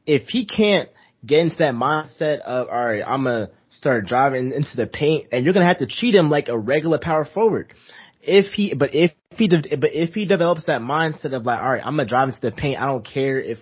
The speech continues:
I don't shoot," 'cause it wasn't really that fact that he couldn't shoot. It was the fact that he was just scared to just even attempt a shot or just even go and, or, or just even play to his strength, which is going into the paint. Uh, so I would say that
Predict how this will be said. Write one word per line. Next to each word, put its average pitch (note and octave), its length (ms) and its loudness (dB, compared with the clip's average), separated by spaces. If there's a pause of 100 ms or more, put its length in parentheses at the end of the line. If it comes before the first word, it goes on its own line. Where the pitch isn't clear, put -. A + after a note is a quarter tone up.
I B2+ 160 0
don't B2 220 -2
shoot," C#3 340 -4 (360)
'cause D3+ 380 2 (400)
it E3 120 -4
wasn't F#3 320 2
really G3 160 4
that C#3 300 0
fact D3+ 260 0
that B2 120 -2
he D#3+ 100 -2
couldn't A#2 300 -2
shoot. - 320 -4
It A#2 80 -8
was D#3 220 -4
the B2 120 -4
fact C#3 420 0
that B2 260 0 (760)
he F3+ 300 -2
was D3+ 100 4
just B2+ 220 -2
scared D3 400 2
to B2+ 140 -8
just A2+ 380 -4
even C3 280 -4
attempt C3+ 480 -4
a G#2+ 40 -2
shot C#3+ 500 0
or A2+ 120 -2
just A#2+ 320 -2
even B2+ 320 -2
go C3 260 0
and, A#2+ 200 -8 (200)
or, B2 220 -2
or C3+ 100 2
just C3+ 160 0
even C#3 200 -2
play A2+ 200 0
to D3 80 4
his A#2 200 0
strength, C3 340 -2
which C3 160 -6
is A2 100 -2
going C3 320 0
into C3 180 -4
the G#2+ 100 -2
paint. D#3+ 320 0 (340)
Uh, B2+ 180 0
so B2 200 -4
I D3+ 100 4
would D3+ 180 2
say D3 220 2
that C3 260 2